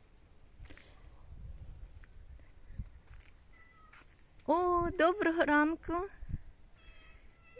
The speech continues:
Доброго ранку. Я тут тобі кісточки несу. Іди,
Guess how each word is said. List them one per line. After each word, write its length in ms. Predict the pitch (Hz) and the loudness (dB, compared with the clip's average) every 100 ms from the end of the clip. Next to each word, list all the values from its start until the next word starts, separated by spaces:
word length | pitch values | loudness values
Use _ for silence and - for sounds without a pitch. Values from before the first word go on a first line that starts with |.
| 508 | 6
Доброго 760 | 453 254 254 247 262 277 277 | 8 8 6 4 2 2 2
ранку. 880 | 277 269 233 208 233 - - 262 254 - - - - - - - - - | 2 2 0 -2 -6 -8 -10 -8 -8 -10 -20 -20 -20 -20 -20 -20 -20 -4
Я 140 | 294 | 0
тут 200 | 370 349 | 0 0
тобі 240 | - 339 339 | 0 2 2
кісточки 680 | - 370 - 339 - 359 349 | 2 -2 0 -2 -2 -2 2
несу. 540 | 311 277 - 226 214 - - | 2 2 -2 -4 -4 -6 -6
Іди, 420 | 277 254 262 220 | -4 0 0 0